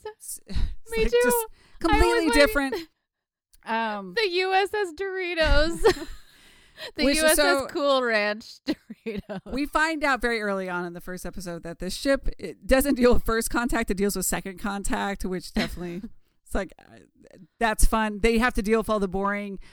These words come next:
Speaker 1: follow-up administration stuff after the
Speaker 2: Yep.
Speaker 1: more, um, highly acclaimed ships roll through and do first contact. So they're there to kind of do all the,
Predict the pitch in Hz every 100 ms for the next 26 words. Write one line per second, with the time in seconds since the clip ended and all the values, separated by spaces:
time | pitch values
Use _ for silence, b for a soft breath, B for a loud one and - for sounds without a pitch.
0 | b - 214 202 196 190 - 196 185 180
1 | - 180 180 202 190 - 190 190 - 165
2 | 170 - 185 175 175 175 165 165 165 170
3 | 180 b b - - 175 165 165 160 -
4 | - - - 233 220 226 226 - - 214
5 | 208 208 220 - 233 - - 208 220 214
6 | 202 220 214 214 190 202 190 202 - 214
7 | 202 220 202 185 196 185 185 180 180 180
8 | - 175 175 170 185 165 170 170